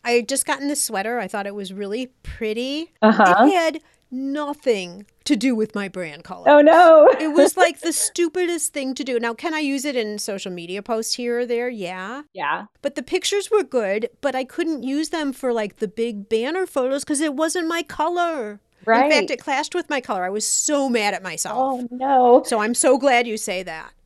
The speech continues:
Speaker 2: Yeah, and I think some people, especially when they get very, like, honed in on their Instagram feed, they choose to make, like, to have, like, a color consistency within their photos. And it's, so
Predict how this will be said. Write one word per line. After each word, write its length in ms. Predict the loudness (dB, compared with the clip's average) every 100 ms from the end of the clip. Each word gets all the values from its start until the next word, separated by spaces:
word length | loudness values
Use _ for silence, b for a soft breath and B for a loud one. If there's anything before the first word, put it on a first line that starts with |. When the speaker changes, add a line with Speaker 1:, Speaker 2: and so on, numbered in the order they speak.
| _ 0
Speaker 2:
Yeah, 280 | 6 8 8
and 120 | 6
I 80 | 6
think 240 | 4 -2 2
some 220 | 2 4
people, 400 | 4 6 8 8
especially 440 | 4 4 4 6
when 120 | 4 6
they 120 | 6
get 220 | 6 6
very, 560 | 6 6 8 8 6 2 _ _ _
like, 220 | 4 4 4
honed 380 | 4 6 6 6
in 400 | 6 6 6 4 4
on 500 | 6 6 4 2 0 2
their 160 | 2 6
Instagram 540 | 2 4 6 6 6
feed, 220 | 6 4 6
they 100 | 4
choose 300 | 6 4 4
to 120 | 4
make, 360 | 6 6 6 2 _ 4
like, 400 | 4 4 -2 _ _ _ _ 0
to 80 |
have, 240 | 2 4 6
like, 160 | 6 4
a 60 |
color 720 | 0 2 4 6 6 6 4 -2 _ _ _ 0
consistency 800 | 2 6 4 4 4 4 4 2
within 300 | 4 6 6
their 160 | 6 6
photos. 580 | 6 6 8 8 6 2 2
And 440 | 6 6 6 4 2
it's, 160 | 2
so 140 | 6